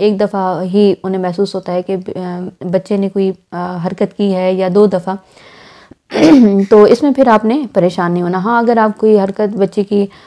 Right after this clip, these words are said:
बिल्कुल ही आपको महसूस नहीं हो रही, तो इस सूरत में फिर आपने इस बात को इग्नोर नहीं करना, लाजमी आपने डॉक्टर के पास जाना है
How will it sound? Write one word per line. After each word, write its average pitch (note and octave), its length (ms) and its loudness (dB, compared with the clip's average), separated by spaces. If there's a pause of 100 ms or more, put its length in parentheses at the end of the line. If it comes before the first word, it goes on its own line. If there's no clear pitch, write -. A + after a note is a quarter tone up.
(200)
बिल्कुल B3 380 4
ही A#3 180 4
आपको G3 260 0
महसूस F#3 420 -4
नहीं G#3+ 140 0
हो F3+ 120 2
रही, F#3 140 0
तो G3+ 120 -2
इस G3+ 120 -2
सूरत F#3 240 -2
में F#3+ 60 -4
फिर F#3 200 -8
आपने F3 260 -4
इस F#3+ 260 -8
बात F3+ 160 -6
को - 60 -8
इग्नोर F#3+ 340 -2
नहीं G3+ 220 0
करना, G3 260 -4
लाजमी F3+ 320 -4
आपने E3+ 200 -8
डॉक्टर E3+ 280 -8
के F3 80 -8
पास F3 240 -10
जाना E3 200 -8
है F3 100 -10